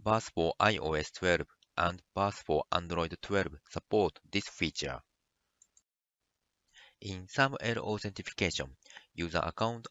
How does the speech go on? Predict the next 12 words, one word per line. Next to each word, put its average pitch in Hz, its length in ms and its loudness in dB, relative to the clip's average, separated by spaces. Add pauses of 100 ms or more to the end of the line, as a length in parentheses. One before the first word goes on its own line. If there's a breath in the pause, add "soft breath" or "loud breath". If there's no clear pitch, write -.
and 92 200 -2 (120)
password 92 500 0 (180)
on 80 200 -4 (120)
I 107 280 -2
D 95 180 -8 (100)
P 87 220 -6 (200)
is 80 160 2 (100)
used 117 400 -6
for 73 320 -2
Bus 98 240 4 (180)
login 85 460 -6
process 76 400 -4